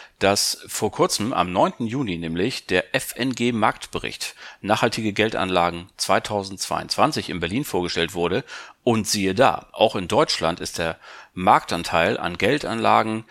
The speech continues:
nachhaltiger Art am Gesamtmarkt von sechs Komma vier auf neun Komma vier Prozent gesprungen und hat die fünfhundert Milliarden Euro Grenze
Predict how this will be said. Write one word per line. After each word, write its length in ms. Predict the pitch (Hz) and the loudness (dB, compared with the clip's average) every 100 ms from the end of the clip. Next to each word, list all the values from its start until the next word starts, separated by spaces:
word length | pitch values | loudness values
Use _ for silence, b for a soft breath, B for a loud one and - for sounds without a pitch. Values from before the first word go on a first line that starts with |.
| B B | B B
nachhaltiger 640 | 92 98 135 143 143 131 127 | 0 2 2 0 0 2 4
Art 380 | 98 104 - - | 6 4 0 -4
am 160 | 87 90 | -2 -2
Gesamtmarkt 680 | - 90 117 110 110 107 | -2 -2 -4 -2 -2 -2
von 220 | - 90 | -8 -8
sechs 240 | 82 - - | -4 -4 -4
Komma 180 | - 113 | -2 -2
vier 240 | - 117 | 0 -2
auf 160 | - - | -2 -4
neun 220 | 80 139 | -4 -4
Komma 240 | - 127 | -4 -4
vier 180 | - 120 | -2 -6
Prozent 480 | 110 101 - 95 95 B B | -6 -6 -4 -6 -8 B B
gesprungen 480 | - 110 - 120 165 | -8 -6 2 2 0
und 340 | - - 170 - B B | -2 -2 -2 -8 B B
hat 320 | 123 - - | -4 -4 -6
die 80 | 147 | -4
fünfhundert 640 | - 147 - 147 151 - | -2 -2 -2 0 0 0
Milliarden 480 | 117 117 120 127 - | -4 2 2 2 0
Euro 420 | - 190 101 78 - B B B B B _ _ _ - | 4 4 2 -4 -6 B B B B B _ _ _ -2
Grenze 680 | 104 101 139 - 151 185 | 2 2 2 2 4 2